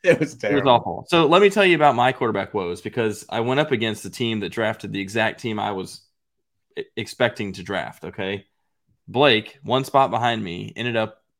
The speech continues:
Speaker 2: getting a lot of the players that I had mock drafted whenever I was drafting from the five spot. Again, Austin Eckler fell to me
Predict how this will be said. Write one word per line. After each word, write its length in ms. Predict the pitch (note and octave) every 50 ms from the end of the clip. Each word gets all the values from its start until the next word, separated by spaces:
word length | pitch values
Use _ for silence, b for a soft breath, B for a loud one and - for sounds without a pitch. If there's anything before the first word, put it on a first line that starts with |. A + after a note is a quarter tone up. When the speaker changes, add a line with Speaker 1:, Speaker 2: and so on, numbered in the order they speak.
| _ A2
Speaker 2:
getting 480 | G#2+ B2+ C3+ D3 C#3+ C#3+ C3+ C3+ C#3+ _ _
a 80 | G#2+ A2
lot 280 | A2 A#2 A#2+ C3+ C#3+
of 60 | C#3
the 80 | C3 B2+
players 360 | - - A2+ G#2+ G#2 G#2 F#2+
that 100 | G2+ G2
I 80 | G2 G2+
had 140 | G2+ F#2 F#2+
mock 240 | F#2+ F#2+ G2 G2 -
drafted 500 | - - D2+ - - - E2 D#2+ - -
whenever 260 | - F#2 G2 F#2+ G2
I 60 | F2+
was 280 | F2 F2+ F2+ F#2 - _ _ _
drafting 320 | - G#2 F2+ - - F2
from 100 | - E2+
the 80 | E2 F2
five 240 | - G#2 G2+ F#2+ -
spot. 260 | - - G#1+ G1+ - _
Again, 320 | G#2+ G#2 A#2+ B2 G#2+ E2+ -
Austin 280 | - A2 A#2+ - - - -
Eckler 320 | A2+ A#2 - G#2+ G2 F#2
fell 180 | - A#2+ B2 A#2+
to 120 | - - G2
me 240 | F#2+ F2+ F2 E2+